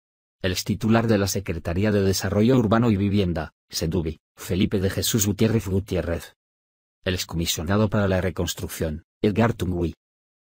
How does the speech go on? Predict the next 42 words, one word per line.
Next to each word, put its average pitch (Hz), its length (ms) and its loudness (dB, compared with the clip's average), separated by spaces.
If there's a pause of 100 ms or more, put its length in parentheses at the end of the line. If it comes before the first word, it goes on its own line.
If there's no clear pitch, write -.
(200)
De 98 160 -4
acuerdo 123 360 2
con 98 140 0
la 90 80 0
información 90 540 0
proporcionada 101 680 2
por 104 200 2
el 92 100 0
gobierno 90 460 2
capitalino, 92 680 -2 (240)
el 95 80 -2
extitular 110 560 0
de 110 100 4
la 98 100 2
seduvi 98 340 0
y 90 140 2
el 80 100 0
excomisionado 104 800 0
para 101 160 2
la 92 120 0
reconstrucción 95 760 -2
son 104 200 2
acusados 104 520 0
de 104 80 4
hacer 104 220 0
mal 107 200 2
uso 113 220 0
de 92 80 2
recursos 113 500 -2
para 90 240 0
la 85 140 0
restauración 92 680 0
de 101 80 4
inmuebles 110 420 2
afectados 90 580 -2
por 95 140 2
los 92 160 0
temblores 104 460 2
de 95 80 2
dos 95 220 -4
mil 107 100 -2
diecisiete. 90 760 -4